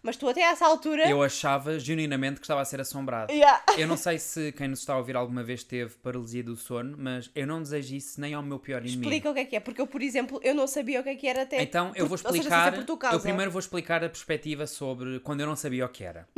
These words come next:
Speaker 2: ok?
Speaker 1: <laughs>
Speaker 2: Então, o que acontece é, eu já estou deitado, ah, penso eu a dormir,
Speaker 1: Uhum.
Speaker 2: e do nada o meu corpo fica completamente imóvel, ou seja, eu não consigo mexer-me. E é, é muito estranho que é como se eu estivesse a dormir, mas no entanto o teu cérebro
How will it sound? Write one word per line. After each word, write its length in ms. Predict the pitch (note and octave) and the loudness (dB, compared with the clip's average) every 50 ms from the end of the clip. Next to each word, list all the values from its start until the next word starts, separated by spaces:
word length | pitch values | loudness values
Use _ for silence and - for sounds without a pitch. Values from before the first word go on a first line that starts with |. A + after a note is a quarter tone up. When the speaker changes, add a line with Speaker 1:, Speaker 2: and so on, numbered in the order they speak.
| F#4+ F4 | 2 4
Speaker 2:
ok? 400 | - - - - D#3 D#3+ F3+ G3+ | 6 4 4 6 6 4 4 4
Speaker 1:
<laughs> 360 | - D4 - - C4 C4 - - - _ - - | 0 -2 -4 -2 -8 -8 -8 -12 -20 _ -16 -8
Speaker 2:
Então, 280 | D#3+ D3+ - F3+ F3 E3+ | -8 -6 -4 -4 -6 -4
o 20 | |
que 80 | F3 F3 | -4 -8
acontece 460 | - E3 E3 C#3+ E3+ E3 - - C#3+ | -8 -8 -8 -6 -6 -6 -6 -4 -4
é, 60 | C3 | -4
eu 80 | B2 B2 | -4 -4
já 120 | B2+ D3 D3 | -4 -4 -4
estou 220 | C3+ - - A3 | -4 -4 -6 -4
deitado, 560 | G3+ G3+ F#3+ - D3+ B2+ A#2 A#2 A#2 C#3 F3 G#3+ A3+ - _ _ _ - | -4 -4 -4 -2 0 0 0 0 -2 -6 -12 -14 -16 -18 _ _ _ -6
ah, 480 | C#3 C#3+ C#3+ C#3+ C#3+ C#3+ C#3 C#3 C#3 C3+ - | -2 -2 0 0 0 0 -2 -2 -4 -4 -4
penso 320 | - D3+ D3+ C#3 - - | -6 -6 -4 -4 -4 -4
eu 140 | E3 D3 C3 | -4 -2 -2
a 40 | B2 | -2
dormir, 520 | A#2+ B2 B2 B2+ C3 C3 C#3 E3 G#3+ B3+ - _ | -2 -2 -2 -2 -2 -2 -2 -4 -10 -14 -16 _
Speaker 1:
Uhum. 240 | - A3 A3 G#3+ G#3+ - _ - | -10 -8 -8 -8 -12 -16 _ -6
Speaker 2:
e 100 | E3 D#3 | -4 -4
do 140 | D3 D#3 | -4 -4
nada 320 | D#3+ D#3+ D#3 D#3 D3+ D#3+ E3+ | -4 -2 -2 -2 -2 -4 -6
o 20 | |
meu 160 | E3 D#3+ D3+ | -6 -6 -8
corpo 380 | D3+ - - D#3 D#3+ E3 D#3+ - | -8 -4 -4 -2 -2 -2 -6 -10
fica 500 | - - - D#3 D#3 - - D#3+ D#3 D#3 D#3 - | -10 -8 -8 -8 -8 -8 -6 -6 -6 -6 -8 -8
completamente 720 | - D3+ C#3+ C3+ E3 E3 D#3 - D#3+ D#3+ D#3 D3+ - D#3 | -8 -8 -8 -4 -2 -4 -2 -2 -6 -6 -6 -8 -6 -8
imóvel, 460 | D3+ C#3+ B2+ A2+ G#2+ G2+ G#2 G2+ G#2+ - | -6 -4 -4 -4 -4 -6 -8 -10 -8 -8
ou 80 | C3 | -8
seja, 280 | C3 - C#3+ B2 A2+ A#2+ | -8 -6 -6 -6 -4 -4
eu 40 | B2 | -4
não 160 | C#3+ D#3 E3 | -4 -4 -4
consigo 400 | D#3+ E3 D#3 D#3 - D#3 C#3 C3+ | -4 -6 -8 -8 -8 -8 -8 -8
mexer-me. 480 | C#3+ C3 - - A2+ G2+ G2 F#2+ F#2 - _ _ _ _ _ _ _ _ - | -8 -8 -8 -8 -8 -8 -8 -10 -18 -18 _ _ _ _ _ _ _ _ -10
E 140 | C#3+ C#3+ D3 | -6 -4 -4
é, 160 | D3 C#3+ - | -4 -4 -6
é 80 | D3+ D#3 | -6 -6
muito 220 | D#3 E3+ D3 - | -6 -6 -6 -6
estranho 340 | F3+ D#3+ - D#3 D#3 D3+ D#3 | -8 -8 -6 -6 -6 -8 -6
que 80 | - E3+ | -6 -8
é 40 | E3 | -8
como 200 | - D#3+ C#3+ C3 | -8 -8 -10 -10
se 60 | - | -12
eu 40 | - | -14
estivesse 380 | - - E3 E3 F3+ E3+ - F#3 | -10 -8 -4 -4 -4 -4 -4 -8
a 40 | |
dormir, 360 | D#3+ E3 D3+ D3+ D3 C3+ C3+ D3+ | -8 -8 -8 -6 -6 -6 -6 -8
mas 180 | D#3 D#3 C#3+ D3+ | -10 -10 -8 -8
no 80 | D#3+ | -8
entanto 240 | D#3 D#3 D#3+ B2+ - | -8 -8 -10 -10 -10
o 40 | C3+ | -10
teu 120 | C3 D3+ | -12 -10
cérebro 500 | D3 - - D3+ C#3 B2+ A#2+ A2 A2+ - | -10 -8 -6 -4 -4 -4 -6 -10 -14 -20